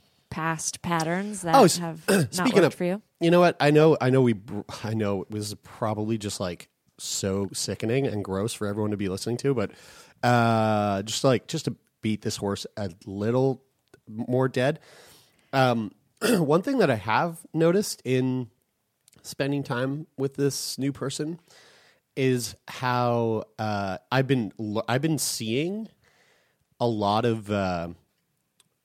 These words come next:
Speaker 2: a lot of the ways that I had, a lot of the habits that I had built up in terms of, like, surrounding communication, especially over, like, the last three years. And, and they come, like,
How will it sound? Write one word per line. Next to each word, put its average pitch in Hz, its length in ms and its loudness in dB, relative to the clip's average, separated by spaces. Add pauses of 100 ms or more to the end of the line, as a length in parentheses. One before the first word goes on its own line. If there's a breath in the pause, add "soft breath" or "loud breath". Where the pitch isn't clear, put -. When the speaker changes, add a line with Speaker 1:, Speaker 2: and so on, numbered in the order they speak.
(120)
Speaker 2:
a 107 60 -4
lot 123 180 4
of 185 80 0
the 160 100 6
ways 110 600 -2
that 104 220 -2
I 104 520 -2 (580)
had, 110 380 -4 (520)
a 117 60 -4
lot 139 160 2
of 170 80 -4
the 110 80 -2
habits - 460 -4
that 113 160 -2
I 110 80 2
had 107 260 -4
built 107 240 -4
up 104 200 -6
in 110 100 -6
terms 110 300 -6
of, - 220 -10
like, 104 140 -6
surrounding 107 360 -6
communication, 104 720 -6 (640 soft breath)
especially 117 320 -2
over, 110 120 0
like, 101 160 -2
the 92 60 -10
last 90 280 -10
three 104 160 -6
years. 104 400 -6 (840 soft breath)
And, 127 500 0 (640)
and 139 180 2
they 127 80 4
come, 131 240 0
like, 123 180 0